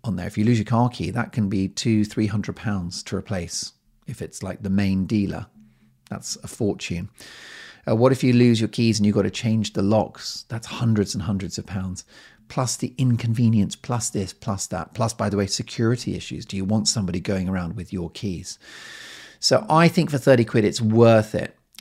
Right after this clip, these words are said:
that you can always find your keys. They can be located. And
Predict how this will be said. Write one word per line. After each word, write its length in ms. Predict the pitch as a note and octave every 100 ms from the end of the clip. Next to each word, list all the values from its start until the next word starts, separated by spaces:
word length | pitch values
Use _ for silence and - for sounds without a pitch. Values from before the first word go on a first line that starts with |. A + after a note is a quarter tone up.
| -
that 120 | G2+
you 80 | G#2+
can 140 | G#2+
always 300 | A2+ A2+ A2
find 260 | A#2 G#2 G2+
your 80 |
keys. 420 | G2 F#2+ F#2 F#2 -
They 120 | F#2+
can 160 | -
be 200 | E2+ B2
located. 800 | A#2 F#2+ F#2 F#2 F2 - F2+ F2 - - - _ _ _ -
And 440 | G2+ F#2+ F#2+ F#2+